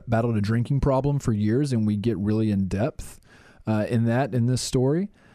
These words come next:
He lost everything at one point and had to start from the ground up,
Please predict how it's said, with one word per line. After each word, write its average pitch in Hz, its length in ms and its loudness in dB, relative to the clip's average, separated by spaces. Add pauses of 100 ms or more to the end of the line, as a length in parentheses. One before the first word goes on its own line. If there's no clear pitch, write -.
(460)
He 120 600 0 (280)
lost 135 360 0
everything 139 520 0
at 92 100 -2
one 101 200 0
point 113 440 -2
and 113 320 0
had 131 180 0
to 131 80 -4
start 135 280 -2
from 131 160 -2
the 120 60 0
ground 117 520 0
up, 135 300 -2